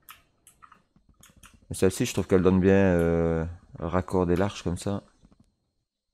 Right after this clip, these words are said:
Ah, on peut s'amuser à raccor-, jouer avec des plus fines et des plus larges, euh. Toujours sur le même principe, mais avec des plaques, quoi.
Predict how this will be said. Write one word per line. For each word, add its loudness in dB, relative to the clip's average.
Ah, 0
on 0
peut -2
s'amuser 4
à 6
raccor-, 0
jouer 2
avec 2
des 2
plus -6
fines 2
et 2
des 0
plus -4
larges, 0
euh. -6
Toujours -2
sur -2
le 4
même 2
principe, -2
mais 2
avec 2
des 2
plaques, -4
quoi. -8